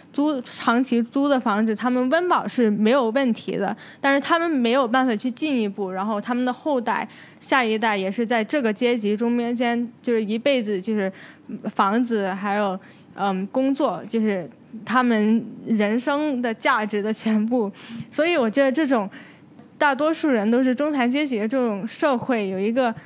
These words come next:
很大的问题，就是说他的阶级特别的固化。中产，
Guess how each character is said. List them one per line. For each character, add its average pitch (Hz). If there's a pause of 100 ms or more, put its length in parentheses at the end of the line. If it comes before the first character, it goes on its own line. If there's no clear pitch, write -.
(140)
很 190
大 247
的 233
问 285
题， 208 (320)
就 277
是 226
说 233 (1000)
他 285 (240)
的 247
阶 302
级 254
特 320
别 226
的 220
固 254
化。 226 (320)
中 359
产， 277